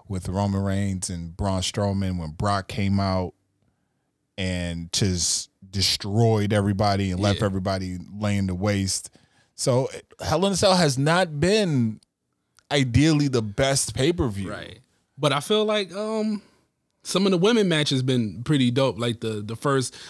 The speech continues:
Speaker 2: like the, what, I think it was Sasha Banks and Becky was one of them.
Speaker 1: Yeah.
Speaker 2: So,
Speaker 1: They,
Speaker 2: like, some
Speaker 1: they had the first one. Char-, no, they didn't have the first one. Charlotte and Sasha had the first Hell in a Cell.
Speaker 2: Okay.
Speaker 1: And then the next one was Becky and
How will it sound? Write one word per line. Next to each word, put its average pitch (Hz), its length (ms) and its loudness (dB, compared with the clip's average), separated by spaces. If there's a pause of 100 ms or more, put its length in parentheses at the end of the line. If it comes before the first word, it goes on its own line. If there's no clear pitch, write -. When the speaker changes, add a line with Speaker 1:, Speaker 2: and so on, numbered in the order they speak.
Speaker 2:
like 113 140 -2
the, 110 180 -2
what, 165 180 4
I 139 80 -2
think 139 180 -2
it - 20 -4
was 120 100 -6
Sasha 135 240 -4
Banks 135 280 -4
and 117 320 -4
Becky 165 420 0 (640)
was 147 100 -2
one 185 180 2
of 196 100 0
them. 208 220 -6 (180)
Speaker 1:
Yeah. 92 320 0 (280)
Speaker 2:
So, - 140 0
Speaker 1:
They, 107 160 2
Speaker 2:
like, 127 240 -2
some 120 140 0
Speaker 1:
they 117 60 2
had 107 200 2
the 107 80 -6
first 107 360 -2
one. 101 180 0
Char-, 123 380 2
no, 113 180 4
they 117 100 4
didn't 117 160 4
have 110 140 2
the 98 60 -10
first 98 220 -4
one. 85 100 -12
Charlotte 113 640 0
and 92 440 -6
Sasha 90 420 -2
had 87 160 -6
the 85 60 -12
first - 280 -6
Hell 69 180 -10
in 65 80 -12
a 76 80 -12
Cell. - 220 -12
Speaker 2:
Okay. - 360 -14 (320)
Speaker 1:
And 90 160 -4
then 92 180 -2
the 90 80 -6
next 92 320 -4
one 87 200 -4
was 82 340 -10 (160)
Becky 82 400 -6
and 64 320 -14